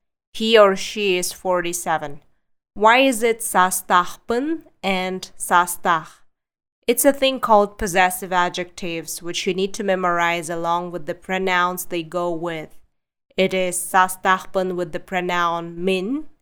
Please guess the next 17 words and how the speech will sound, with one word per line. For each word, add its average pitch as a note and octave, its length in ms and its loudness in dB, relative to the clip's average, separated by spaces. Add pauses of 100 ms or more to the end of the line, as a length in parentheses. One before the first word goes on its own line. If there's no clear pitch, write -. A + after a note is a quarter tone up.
(420)
and F3+ 220 -2
sastah G#3 840 0
with E3+ 180 -4
the F#3 60 -2
pronoun F3 880 -2
kini. F#3 520 -6 (680)
Sastahpın, G#3 1160 0
sastah G3+ 920 0
are F#3+ 160 -2
possessive F3+ 640 -2
adjectives, F3 880 -4
literally F3 580 -4
meaning F3 400 -6
having F3 480 2
a F3 40 -8
certain F3+ 460 -4
age. D#3+ 460 -8